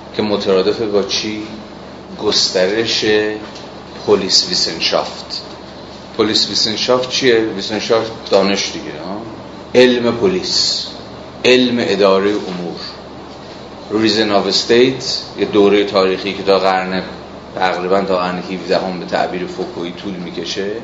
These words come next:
و لیبرالیسم قرار ختم یه جور الگوی حکمرانی مصلحت دولت باشه، با بسط دانش‌های پلیسی به دنبال چیه؟ بیشینه کردن حکمرانی.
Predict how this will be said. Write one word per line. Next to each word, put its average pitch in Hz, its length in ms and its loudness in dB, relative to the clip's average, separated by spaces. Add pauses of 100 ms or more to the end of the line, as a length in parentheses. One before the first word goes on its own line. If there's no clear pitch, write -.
(1600)
و 101 60 4
لیبرالیسم 104 840 4
قرار 98 300 4
ختم 101 720 -2
یه - 1160 -6
جور 104 140 -6 (140)
الگوی 101 520 0 (100)
حکمرانی 95 540 0
مصلحت 92 720 -2
دولت 87 480 -2
باشه، 90 300 -4
با 113 180 6
بسط 107 800 2 (120)
دانش‌های 101 840 4
پلیسی 117 760 -2 (460)
به 107 60 2
دنبال 113 440 4
چیه؟ 120 520 4 (880)
بیشینه 101 460 2
کردن 95 440 2
حکمرانی. 78 680 -2